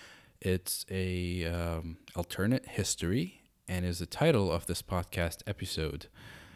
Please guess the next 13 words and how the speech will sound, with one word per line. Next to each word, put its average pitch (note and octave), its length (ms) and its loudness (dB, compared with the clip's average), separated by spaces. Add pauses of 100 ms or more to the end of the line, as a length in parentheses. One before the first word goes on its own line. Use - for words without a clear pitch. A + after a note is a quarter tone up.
(260)
Uh, D#2+ 400 0
what A2+ 280 4
would F3 140 2
happen F2+ 640 0
if E2+ 340 -2
America D#2+ 400 -2
had D#2+ 280 -2
lost D2 540 0
in F2+ 60 2
the F2 80 4
World D2+ 360 0
War D#2 380 -2 (140)
Two? D#2 280 6